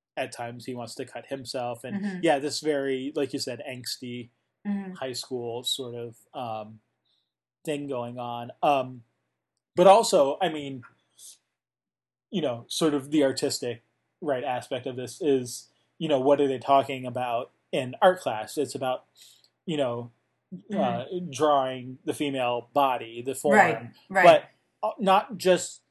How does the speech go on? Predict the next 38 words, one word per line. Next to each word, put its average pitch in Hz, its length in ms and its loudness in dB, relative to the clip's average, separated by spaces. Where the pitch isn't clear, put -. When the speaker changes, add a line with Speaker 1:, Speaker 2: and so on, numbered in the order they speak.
Speaker 1:
it's 185 160 0
not 190 160 4
just 156 240 -4
drawing 165 280 4
the 143 60 -4
body, 143 440 4
it's 139 180 -4
drawing 135 640 -4
the 165 140 0
negative 139 460 -2
space, 117 480 -12
the, 123 480 -8
you 143 160 -6
know, 117 300 -10
Speaker 2:
Right. 180 260 -6
Speaker 1:
the 165 60 0
part 151 400 0
that 143 320 0
isn't 135 440 -2
there. 117 480 -8
And 156 120 -2
of 127 100 -6
course, 120 340 -4
that's - 440 -8
very 113 200 -10
much - 520 -16
thematically 120 580 -8
what, 113 220 -12
Speaker 2:
Yeah. - 220 -8
Speaker 1:
you 147 180 -4
know, 113 140 -6
this 120 180 -6
whole 113 340 -6
episode 127 400 -2
is 117 140 -12
about. 127 420 -8
It's 117 140 -12
about 113 320 -8